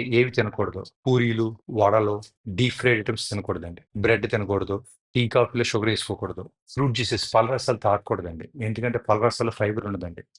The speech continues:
మీరు కావాలంటే హోల్ ఫ్రూట్ తినొచ్చు, కానీ ఇప్పుడు ఫ్రూట్ జ్యూసులు తాగకూడదు. ఆ, మీకు ఒక వారంలో ఎటువంటి టిఫిన్ తినొచ్చు ఒక శాంపుల్ కింద చెప్తానండి. మీరు సోమవారం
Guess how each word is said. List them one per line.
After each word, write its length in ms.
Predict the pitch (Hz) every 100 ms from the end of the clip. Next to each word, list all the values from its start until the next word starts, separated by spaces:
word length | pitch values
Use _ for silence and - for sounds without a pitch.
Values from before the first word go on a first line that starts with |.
| -
మీరు 160 | 110
కావాలంటే 320 | - 107 113
హోల్ 280 | 107 113 120
ఫ్రూట్ 260 | - 120 117
తినొచ్చు, 280 | - 113 -
కానీ 180 | 113 127
ఇప్పుడు 240 | - 117
ఫ్రూట్ 280 | 110 - 120
జ్యూసులు 280 | 110 117 110
తాగకూడదు. 500 | 107 98 - 87 - - 113
ఆ, 60 | 104 98
మీకు 200 | 107 110
ఒక 140 | 107
వారంలో 480 | 107 101 107 117 113 110 104 -
ఎటువంటి 300 | 117 117 120
టిఫిన్ 260 | 127 107 110
తినొచ్చు 280 | 113 110 117
ఒక 120 | -
శాంపుల్ 400 | - 107 107 110
కింద 160 | 117 107
చెప్తానండి. 520 | 101 - 95 92 127 -
మీరు 160 | 113 107
సోమవారం 560 | - 107 117 110 101